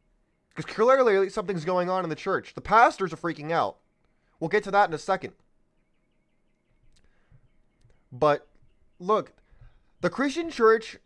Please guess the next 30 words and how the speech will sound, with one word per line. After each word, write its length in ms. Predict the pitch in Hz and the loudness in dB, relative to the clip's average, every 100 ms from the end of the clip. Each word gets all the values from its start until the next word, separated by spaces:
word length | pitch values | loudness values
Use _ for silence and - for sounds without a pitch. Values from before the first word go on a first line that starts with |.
| - 160 | -10 -4
like, 240 | 143 139 | -4 -4
this 140 | 165 | -6
is 80 | 196 | -4
my 180 | 170 190 | 0 4
article 420 | 185 185 180 131 | 4 4 0 -2
again, 280 | 120 117 110 | 0 -2 -2
by 160 | 107 107 | -2 -2
the 80 | |
way, 160 | 104 107 | -2 -4
that 120 | 113 | -2
I'm 160 | 120 131 | -4 -4
reading 240 | 147 120 | -6 -8
from. 300 | 101 98 92 120 - - _ _ _ _ _ _ - | -8 -10 -10 -16 -20 -20 _ _ _ _ _ _ -8
"The 140 | 165 | -6
Christian 500 | - 254 254 294 277 | -4 -4 -4 -6 -8
church 360 | 254 262 190 185 | -4 0 0 -2
has 120 | 170 | -14
changed 500 | - 190 170 165 160 | -8 -4 -2 -4 -6
much 460 | 165 180 - - 170 | 2 2 2 -6 -8
since 320 | 180 165 165 | -4 -4 -4
the 160 | 175 | -6
early 240 | 160 147 139 | -2 -2 0
days. 420 | 165 135 104 - _ _ | 0 0 -4 -14 _ _
The 180 | 151 165 - | -6 -6 2
early 360 | 233 294 302 | 4 4 0
church 360 | 247 233 185 180 | -4 0 0 0
was 140 | 165 | -6
focused 380 | - 175 170 165 | -2 -2 -2 -6
on 180 | 151 160 | -4 -4
forgiveness 840 | 170 160 123 170 196 208 233 - | -4 -8 -2 0 2 2 0 -2